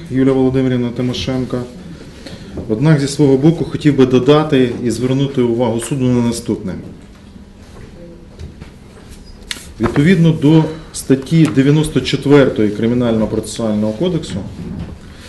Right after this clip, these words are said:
приводами до порушення кримінальної справи є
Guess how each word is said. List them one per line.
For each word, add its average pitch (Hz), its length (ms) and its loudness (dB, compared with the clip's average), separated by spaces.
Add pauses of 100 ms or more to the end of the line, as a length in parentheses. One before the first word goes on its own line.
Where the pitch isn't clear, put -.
(320)
приводами 127 640 6 (460)
до 120 80 0
порушення 135 460 0
кримінальної 110 640 0
справи 156 440 -2 (120)
є 101 180 -4